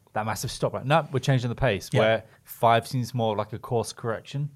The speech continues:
Speaker 2: Five for me was always them kinda going like, "Oh God, sorry. Okay, we'll give you the crazy stuff again. Here's a
Speaker 1: Yeah.
Speaker 2: character who eats people, whatever." Um, and that just kinda felt like they, they didn't necessarily know what they were doing with G T A anymore,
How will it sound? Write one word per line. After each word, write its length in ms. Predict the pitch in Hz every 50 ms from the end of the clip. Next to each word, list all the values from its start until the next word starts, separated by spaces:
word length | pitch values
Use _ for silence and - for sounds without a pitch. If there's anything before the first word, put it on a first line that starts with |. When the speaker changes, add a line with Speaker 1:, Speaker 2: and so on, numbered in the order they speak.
| -
Speaker 2:
Five 200 | - 151 160 175
for 80 | 165 180
me 160 | 160 151 165
was 160 | 156 139 123
always 260 | 120 123 123 123 117 -
them 200 | 120 117 117 117
kinda 160 | 120 120 117
going 180 | 110 117 113
like, 120 | 110 117 123
"Oh 100 | 139 147
God, 300 | 135 151 139 139 131 -
sorry. 420 | - - 147 135 131 127 127 127
Okay, 280 | 131 131 127 135 131 123
we'll 120 | 123 123
give 180 | 117 143 127 127
you 60 | 135
the 80 | 131 131
crazy 320 | - 131 131 127 123 127
stuff 240 | 120 - 127 117 -
again. 300 | 127 107 123 120 120 117
Here's 160 | 120 117 113
a 20 |
Speaker 1:
Yeah. 60 | 95 98
Speaker 2:
character 280 | - 120 117 117 120
who 140 | 117 117 113
eats 140 | 113 113 -
people, 280 | - 123 117 117 107
whatever." 300 | 104 104 120 123 113 107 - - - - - -
Um, 260 | - 117 117 117 117 113
and 100 | 117 127
that 140 | 135 131
just 220 | 131 143 123 117 -
kinda 160 | 143 127 117
felt 180 | 120 131 127 120
like 160 | 117 110 -
they, 220 | 127 120 113 110
they 160 | 104 104 131
didn't 160 | 131 143 143 139
necessarily 400 | 135 123 - - 147 131 127 123
know 100 | 123 123
what 100 | 123 123
they 60 | 117
were 80 | 110
doing 260 | 107 - 120 117 117 120
with 100 | 120 120
G 120 | 117 110
T 140 | 107 - 117
A 80 | 113
anymore, 340 | 120 123 127 127 131 131 131